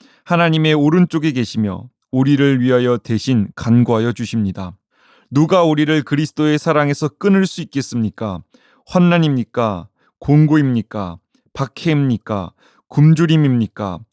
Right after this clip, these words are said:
헐벗음입니까? 위협입니까? 또는 칼입니까? 성경에 기록한 바 우리는 종일 주님을 위하여 죽임을 당합니다. 우리는 도살당할 양과 같이 여김을 받았습니다.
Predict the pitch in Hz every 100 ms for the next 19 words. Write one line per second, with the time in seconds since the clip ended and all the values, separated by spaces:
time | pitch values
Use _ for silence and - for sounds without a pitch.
0 | _ _ 190 180 175 - 160 139 123 -
1 | 107 95 82 _ _ - 135 165 147 135
2 | 120 - - 95 107 _ - 165 165 -
3 | - 180 165 117 - 104 87 - _ _
4 | _ - - 190 185 175 170 139 139 -
5 | 117 117 123 98 85 _ _ _ 139 151
6 | 175 175 170 143 143 156 147 - 151 160
7 | 165 156 139 120 131 117 95 - _ -
8 | 120 143 147 151 131 123 110 101 101 -
9 | - _ _ _ - 135 139 151 151 113
10 | - 139 160 151 147 147 143 135 135 143
11 | 127 113 - 127 127 120 135 135 131 -
12 | 127 131 - 110 98 101